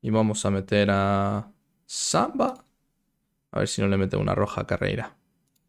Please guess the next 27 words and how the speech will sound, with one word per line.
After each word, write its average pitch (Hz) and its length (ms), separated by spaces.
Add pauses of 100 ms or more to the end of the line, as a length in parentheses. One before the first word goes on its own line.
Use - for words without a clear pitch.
(640)
Buen 143 160
partido 110 260
de 107 40
Carreira 98 320
también, 92 300
¿eh? 220 80 (4000)
Carreira 135 680
y 110 120
Baeza, 131 420
los 107 160
dos 117 180
con 107 160
sietes. 156 680 (1300)
Y 104 200
no 113 140
tienen 113 260
ningún 104 320
link, 98 180 (140)
así 92 320
que 90 360 (300)
jugaron 127 200
muy 117 100
bien. 127 180 (1000)
El 117 80
mercado 110 280
de 175 60
invierno, 175 440